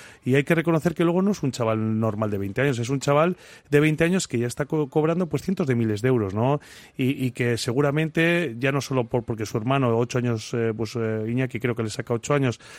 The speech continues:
pues al final, eh, ya, pues, cobraba bien hace mucho tiempo, habrá tenido una vida, pues, relativamente fácil, ¿no? No la que tuvieron sus padres, y bueno, no creo que haya que darle esa, esa importancia,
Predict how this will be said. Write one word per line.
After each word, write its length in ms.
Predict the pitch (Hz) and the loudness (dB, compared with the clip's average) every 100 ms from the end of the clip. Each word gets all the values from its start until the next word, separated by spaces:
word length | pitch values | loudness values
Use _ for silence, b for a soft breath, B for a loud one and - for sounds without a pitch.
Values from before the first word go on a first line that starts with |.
| B | B
pues 180 | 131 113 | -6 -2
al 80 | 117 | 0
final, 400 | 127 143 123 - - | 2 2 0 -6 -8
eh, 460 | 123 120 117 117 113 | -4 0 0 0 0
ya, 760 | 139 135 104 101 101 101 101 | 2 2 0 -6 -6 -6 -8
pues, 240 | 101 110 - _ _ | -6 -8 -8 _ _
cobraba 380 | 117 131 139 123 | -2 0 2 2
bien 200 | 143 131 | 2 0
hace 180 | 113 131 | -2 -2
mucho 280 | 139 135 | -2 -2
tiempo, 400 | 143 156 143 160 | -2 -2 2 2
habrá 180 | 147 123 | 2 0
tenido 220 | 123 131 127 | -2 -2 0
una 80 | |
vida, 260 | 127 135 123 | 2 2 2
pues, 160 | 117 113 | 0 -2
relativamente 540 | 113 123 127 131 131 | 0 0 0 0 -2
fácil, 460 | - 156 - 143 131 | 0 0 2 0 2
¿no? 200 | 156 180 B B | 0 -4 B B
No 100 | 135 | 2
la 100 | 127 | 2
que 100 | 123 | 2
tuvieron 240 | 127 131 | 0 -2
sus 180 | 120 135 | -2 -6
padres, 460 | - 156 160 175 - B B B | 2 2 4 2 -2 B B B
y 80 | 123 | 2
bueno, 240 | 147 143 | 2 2
no 480 | 120 107 117 131 170 | 0 0 0 0 0
creo 180 | 190 135 | 2 0
que 100 | 123 | 2
haya 260 | 113 104 | 0 0
que 100 | 98 | -2
darle 200 | 107 104 | -4 -2
esa, 420 | 101 107 95 95 95 | -6 -4 -4 -4 -8
esa 180 | - | -8
importancia, 720 | 98 - 98 127 135 165 196 | -8 -10 -8 -6 0 2 2